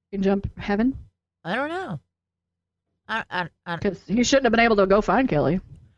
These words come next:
Speaker 2: Well, you know, he walked out his door. He figured it out.
Speaker 1: Mm,
Speaker 2: You know,
Speaker 1: but
Speaker 2: like,
Speaker 1: heaven's in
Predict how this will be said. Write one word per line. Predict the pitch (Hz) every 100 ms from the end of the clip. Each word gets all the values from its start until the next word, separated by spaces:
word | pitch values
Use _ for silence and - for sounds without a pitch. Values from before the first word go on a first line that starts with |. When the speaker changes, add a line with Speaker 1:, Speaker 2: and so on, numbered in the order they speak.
| _ _
Speaker 2:
Well, | 196 233 208 208 202 202 196 175 _ _ _ _
you | 214 202
know, | 170 175
he | 214
walked | 208 220 208
out | 220 180
his | 180 151
door. | 175 214 185 160 - -
He | 180 190
figured | - 202 180 156
it | 147
out. | 170 220 95 - _ _ _ _ _ _ _ _
Speaker 1:
Mm, | 220 220 185
Speaker 2:
You | 214
know, | 190
Speaker 1:
but | 202
Speaker 2:
like, | 226 190
Speaker 1:
heaven's | 165 160
in | 139